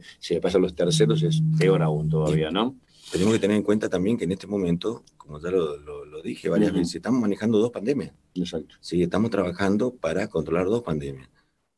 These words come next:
Speaker 2: Una de ellas, obviamente, el covid, que,
Speaker 1: Ujú.
Speaker 2: que, que es, eh, digamos,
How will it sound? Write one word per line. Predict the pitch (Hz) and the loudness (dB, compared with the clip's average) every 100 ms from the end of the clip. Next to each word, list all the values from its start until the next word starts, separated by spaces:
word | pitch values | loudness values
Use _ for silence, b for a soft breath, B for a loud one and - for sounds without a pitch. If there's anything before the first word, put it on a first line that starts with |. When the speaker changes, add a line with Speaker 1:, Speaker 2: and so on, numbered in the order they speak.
| - | -4
Speaker 2:
Una | 92 98 | 0 2
de | 101 | 2
ellas, | 120 | 2
obviamente, | 90 80 82 87 | 2 0 0 0
el | 85 | -2
covid, | 85 82 98 107 | 2 2 4 0
que, | 76 73 | -6 -6
Speaker 1:
Ujú. | 90 76 | -10 -8
Speaker 2:
que, | 69 67 | -10 -12
que | - 73 | -10 -10
es, | - - - - _ _ _ _ | -10 -14 -16 -20 _ _ _ _
eh, | - 73 71 69 67 65 65 62 | -4 -2 0 0 -2 -6 -12 -6
digamos, | 71 78 80 71 64 | 0 2 2 0 -4